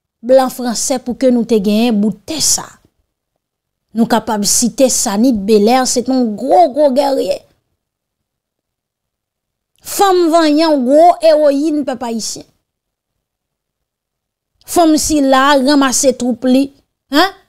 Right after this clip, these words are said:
Li paraît dormir dans cabane, levé pour la chercher balle. Pour mener bataille la frères et sœurs. Claire heureuse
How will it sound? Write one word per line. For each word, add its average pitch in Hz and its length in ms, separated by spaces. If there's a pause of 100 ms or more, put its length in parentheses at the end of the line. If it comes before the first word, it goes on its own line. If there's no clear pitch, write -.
(260)
Li 294 120
paraît 302 300
dormir 277 480
dans 277 140
cabane, 254 500
levé 254 680 (1400)
pour 320 120
la 311 200
chercher 339 600
balle. 247 480 (2250)
Pour 302 140
mener 294 380
bataille 247 380
la 196 120
frères 185 300
et 175 40
sœurs. - 240 (2000)
Claire 277 320
heureuse 254 800